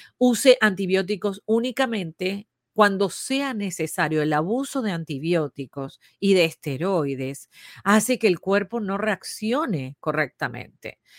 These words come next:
Así que debido a las infecciones fúngicas, alfas o vaginitis, frecuentemente sigue los ciclos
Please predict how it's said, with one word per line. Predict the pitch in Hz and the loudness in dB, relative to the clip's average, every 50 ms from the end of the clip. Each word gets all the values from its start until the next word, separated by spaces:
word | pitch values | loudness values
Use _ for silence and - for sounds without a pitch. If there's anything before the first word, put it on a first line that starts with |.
| - - - - | -20 -18 -4 -2
Así | 185 180 - 226 214 175 | -2 0 0 0 -2 4
que | 220 226 208 | 4 4 6
debido | 180 175 160 160 202 220 208 233 233 208 - | 6 4 2 4 2 4 6 6 4 4 4
a | 185 175 | 0 0
las | 160 156 151 - | 2 0 -2 -4
infecciones | - 165 147 - 156 131 - - - 190 185 180 185 175 | -8 -8 -6 -6 -8 -8 -8 -6 -4 -4 -2 -2 -4 -6
fúngicas, | - - 247 269 277 254 196 170 151 - 165 160 170 - _ _ _ - - - - - - - - | -6 -4 -4 -4 -4 -4 -6 -6 -4 -2 -2 -2 -2 -4 _ _ _ -20 -20 -20 -20 -20 -18 -4 6
alfas | - 220 247 254 247 226 - - 185 180 165 - _ | 10 10 10 10 10 6 4 2 -4 -4 -4 -8 _
o | - 185 196 202 175 - | 2 4 4 4 2 0
vaginitis, | 151 147 147 139 - - 165 170 214 247 254 220 170 - 190 180 175 - - _ - | -2 -4 -4 -4 -4 -6 -4 -2 -2 -2 -2 -2 -4 -4 -4 -6 -6 -6 -10 _ -8
frecuentemente | - 202 196 190 185 _ - 220 240 247 262 262 269 233 - 262 247 214 202 185 170 165 - 180 175 | -4 0 0 0 -2 _ -4 -2 -2 -2 -2 -6 -10 -10 -8 -8 -6 -4 -4 -6 -6 -8 -10 -10 -12
sigue | 170 - - - - 233 233 214 208 214 208 226 226 220 220 _ _ - - - - | -12 -12 -16 -10 -6 -4 -4 -4 -4 -2 0 -2 -2 -2 -4 _ _ -20 -20 -18 -6
los | 190 196 202 202 - | 0 2 2 2 2
ciclos | - - 233 226 190 - - 214 196 202 208 185 | -2 -6 -6 -6 -6 -4 0 0 0 0 0 -4